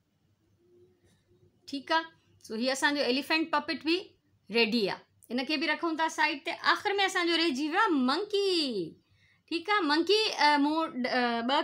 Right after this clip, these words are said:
कलर में ठाही आहे बॉडी। फ्रंट हिन जो ही डार्क वारो आहे, ही हिन जो फेस आहे। ऐं मां तव्हांखे ॾेखारियां, ये देखिए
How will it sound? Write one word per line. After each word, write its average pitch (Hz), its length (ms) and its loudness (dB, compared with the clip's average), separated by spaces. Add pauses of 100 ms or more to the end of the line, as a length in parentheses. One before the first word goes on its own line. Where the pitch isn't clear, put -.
कलर 311 240 2
में 311 160 0
ठाही 277 300 2
आहे 277 120 4
बॉडी। 240 340 -2 (520)
फ्रंट 311 300 2
हिन 277 180 0
जो 262 140 -2
ही 254 180 0
डार्क 208 340 -4
वारो 226 240 -2
आहे, 339 160 2 (460)
ही 339 120 4
हिन 370 200 4
जो 294 140 -2
फेस 277 420 -2
आहे। 330 180 4 (540)
ऐं 262 260 -4 (160)
मां 240 300 2
तव्हांखे 233 380 0
ॾेखारियां, 277 520 2
ये 220 180 -2
देखिए 240 420 -2